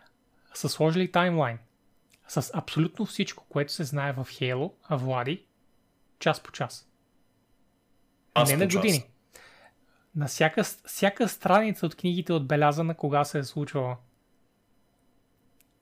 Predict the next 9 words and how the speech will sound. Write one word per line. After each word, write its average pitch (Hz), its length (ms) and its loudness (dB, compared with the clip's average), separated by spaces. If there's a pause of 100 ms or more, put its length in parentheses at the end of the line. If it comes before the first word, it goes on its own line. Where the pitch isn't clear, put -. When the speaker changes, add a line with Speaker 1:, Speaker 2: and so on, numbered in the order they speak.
(260)
Speaker 2:
Вау. 104 340 2 (400)
Speaker 1:
Всяка - 400 2
страница 160 500 6
Speaker 2:
Holy 135 40 8
Speaker 1:
от 107 80 4
Speaker 2:
shit. - 120 0
Speaker 1:
книгите, 165 600 2 (140)
всички - 380 -2
комикси, 185 760 0